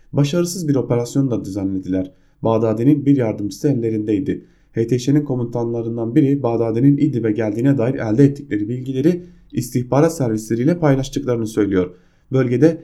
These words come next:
H T Ş ile teması olan gizli teröristlerin başında mit geliyor. A B D'nin operasyonda izlediği yol,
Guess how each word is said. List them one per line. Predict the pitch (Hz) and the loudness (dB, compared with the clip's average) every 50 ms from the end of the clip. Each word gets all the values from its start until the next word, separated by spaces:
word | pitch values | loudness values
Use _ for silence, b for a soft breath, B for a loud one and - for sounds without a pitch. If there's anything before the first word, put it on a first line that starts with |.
| - _ | -10 _
H | - 120 117 | -4 -2 -2
T | - 127 120 | 0 -2 -2
Ş | 120 - 156 143 | 0 0 0 2
ile | 127 110 - | 0 0 -2
teması | - 113 117 117 113 - - 139 | -4 -4 -4 -4 -4 0 2 2
olan | 120 104 110 135 147 143 B B B B - | 4 4 4 2 2 0 B B B B -10
gizli | 117 123 120 123 139 139 | -6 -6 -4 -4 -4 -4
teröristlerin | - 120 110 107 107 - - 107 104 104 110 | -4 -4 -4 -4 -6 -6 -6 -4 -4 -2 -4
başında | 131 127 - 104 110 143 147 143 143 | -4 -4 -4 -2 0 0 0 -2 -2
mit | 123 117 107 - - | -4 -6 -6 -4 -4
geliyor. | 107 95 95 92 87 - - _ _ _ _ _ - | -4 -2 -2 -2 -4 -6 -10 _ _ _ _ _ -8
A | - 113 123 135 | -6 -4 -2 -2
B | 147 143 | 0 0
D'nin | 151 170 190 185 | 0 0 0 0
operasyonda | 156 143 143 151 151 151 147 - 156 160 160 | 0 0 2 2 0 0 2 2 2 2 2
izlediği | - 131 127 123 139 143 143 170 185 165 | 0 0 0 2 2 2 4 4 4 6
yol, | 135 143 170 175 - | 8 8 6 6 2